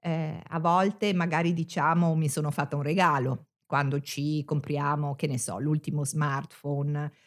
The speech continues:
eh, di nuova generazione, un cappotto, un'automobile, eh, magari per compensarci di quello che ci manca, o pensiamo che ci manchi nella nostra vita. Ma questo, questo non rappresenta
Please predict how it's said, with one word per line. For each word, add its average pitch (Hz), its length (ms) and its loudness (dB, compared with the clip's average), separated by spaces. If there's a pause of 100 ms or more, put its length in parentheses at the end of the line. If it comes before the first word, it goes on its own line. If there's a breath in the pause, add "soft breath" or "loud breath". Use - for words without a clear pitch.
(240 soft breath)
eh, 143 160 0
di 147 120 -2
nuova 147 240 -2
generazione, 143 1040 0
un 143 140 -4
cappotto, 143 880 0
un'automobile, 143 1300 0 (300 loud breath)
eh, 165 300 0
magari 214 420 2
per 190 240 0
compensarci 180 1000 4
di 156 120 0
quello 160 260 0
che 151 140 -2
ci - 160 -2
manca, 123 720 -4 (280)
o 139 120 -8
pensiamo 143 500 -2
che 139 120 -6
ci - 140 -8
manchi 120 400 -4
nella 127 200 -6
nostra 131 400 -10
vita. - 460 -16 (360 loud breath)
Ma 214 220 0
questo, 311 600 0
questo 294 280 -2
non 311 180 -2
rappresenta 151 1000 0